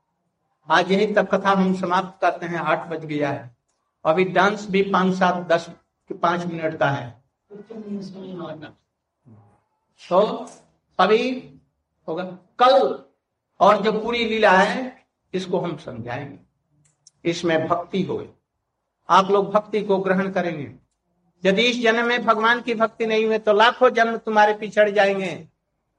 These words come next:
इस चीज को याद रखो। बहुत सस्ता माल लेकर के इंडिया से आए हैं, क्या?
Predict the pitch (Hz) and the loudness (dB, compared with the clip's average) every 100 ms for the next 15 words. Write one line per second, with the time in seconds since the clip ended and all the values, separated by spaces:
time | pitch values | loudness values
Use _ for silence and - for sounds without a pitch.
0 | _ _ 175 196 202 202 196 202 196 185 | _ _ -2 -2 0 -2 0 0 2 2
1 | 185 175 170 - 131 _ _ _ _ - | 2 -2 -4 -8 -20 _ _ _ _ 0
2 | 180 214 220 - - - 214 - - 226 | 4 4 2 -6 -8 0 0 -2 2 4
3 | 208 165 - 139 165 208 202 202 196 214 | 4 2 -6 -2 2 4 4 2 2 0
4 | 214 214 196 196 202 196 202 185 185 156 | 0 -4 -2 0 2 0 -4 -6 -6 -8
5 | 143 _ _ _ _ _ _ _ 202 202 | -14 _ _ _ _ _ _ _ 2 4